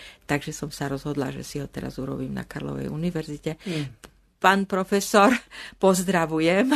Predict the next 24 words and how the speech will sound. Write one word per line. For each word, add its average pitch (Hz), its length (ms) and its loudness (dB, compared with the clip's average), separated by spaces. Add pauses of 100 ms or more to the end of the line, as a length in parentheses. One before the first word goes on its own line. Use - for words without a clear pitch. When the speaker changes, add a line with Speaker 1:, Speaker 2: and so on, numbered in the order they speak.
Speaker 1:
<laughs> 220 160 2
Pán 190 160 4
profesor - 480 0
Speaker 2:
Vaše 202 180 0
Speaker 1:
Hlavenka. 185 200 6
Speaker 2:
žačka, 202 400 0
vaše 196 280 -2
žačka 220 440 2
vás. 175 160 2
Speaker 1:
Pán, 214 260 2
Speaker 2:
Kolik 240 160 4
Speaker 1:
pán 208 80 2
Speaker 2:
vám 262 140 2
ještě 247 240 -4
chybí 233 340 -2 (240)
do, 202 200 -4 (260)
e, 185 140 0
zkoušek? 208 720 -6 (240)
<laughs> - 280 -14
Speaker 1:
V 170 160 -6 (240)
asi 170 480 -4
dva 156 260 -8
mesiace, 165 540 0
tri, 226 320 6